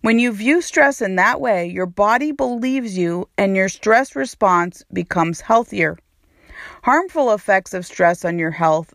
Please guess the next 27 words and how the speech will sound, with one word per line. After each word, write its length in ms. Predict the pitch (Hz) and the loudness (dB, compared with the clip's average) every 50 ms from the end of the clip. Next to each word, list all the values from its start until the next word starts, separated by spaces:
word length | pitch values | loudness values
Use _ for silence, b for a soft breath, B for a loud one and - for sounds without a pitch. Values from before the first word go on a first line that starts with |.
| _ _ _ | _ _ _
are 180 | - 180 190 | 2 2 2
not 340 | 190 196 196 196 202 202 - - - | 2 2 2 2 2 2 -2 -4 -8
inevitable. 720 | 175 180 180 185 196 190 202 190 180 170 170 156 165 156 - _ B B B B B B B B B B | -6 -4 -2 0 -2 -2 -2 -4 -6 -4 -4 -6 -8 -8 -14 _ B B B B B B B B B B
How 180 | - 240 240 | 2 2 2
you 220 | 247 233 220 202 196 | 2 0 -4 -8 -8
think 480 | - - - 240 240 269 302 339 - - - | -8 -6 -4 -4 -2 -2 -4 -6 -6 -4 -4
and 140 | 190 190 | -2 -2
how 220 | 185 170 202 202 196 | -2 0 2 2 2
you 220 | 202 196 196 - - - | 2 0 -4 -6 -2 0
act 420 | 226 247 233 202 175 160 - _ | 2 2 2 2 0 -4 -12 _
can 220 | - - 180 175 165 | -6 -4 -4 -4 -4
transform 1000 | - - - 220 233 247 262 277 262 - - - 240 214 196 180 170 165 165 175 | -6 -4 -4 -2 0 0 0 -2 -2 -6 -6 0 2 2 4 4 2 2 0 -2
your 180 | 180 170 165 165 | -2 0 -2 -2
experience 640 | 165 - - - _ - 180 175 175 170 170 - - | -2 -6 -14 -8 _ -2 0 0 0 -2 -4 -4 -6
of 100 | 170 165 | -8 -8
stress. 500 | - - 208 190 170 160 147 - - - _ _ _ _ _ _ _ _ _ _ _ - B B B B B B B B B B - | -2 2 2 2 2 0 -4 -12 -20 -20 _ _ _ _ _ _ _ _ _ _ _ -20 B B B B B B B B B B 2
Understand 680 | 277 330 381 392 339 - - - 254 254 254 254 240 | 2 2 2 0 -2 -2 0 0 2 2 2 2 2
what 180 | 233 220 - | 0 -2 -4
stress 440 | - - - - 202 190 185 - - | -8 -14 -2 0 0 0 0 0 -4
is, 380 | 175 170 165 165 185 - - - _ | -2 -2 -2 -4 -6 -10 -16 -18 _
the 120 | - 185 202 | 0 0 0
external 720 | 185 - - - - - 233 247 262 269 277 285 302 - - | 0 0 -8 -6 -2 0 2 2 2 2 2 2 2 0 -2
and 160 | - 180 - - | -4 -6 -6 -4
internal 560 | - - 233 254 254 - - 262 254 254 254 247 | -4 -2 -2 -2 -4 -2 -2 -2 -2 0 -2 -4
pressures, 640 | - - 196 170 170 - 180 170 170 175 180 - | -2 0 0 0 0 0 -4 -4 -4 -4 -6 -8
the 160 | _ - 208 196 | _ -4 -4 -4
symptoms, 720 | - - 277 294 349 370 302 - 180 175 170 175 180 180 | -2 2 2 2 2 0 0 -2 -2 0 0 -4 -6 -10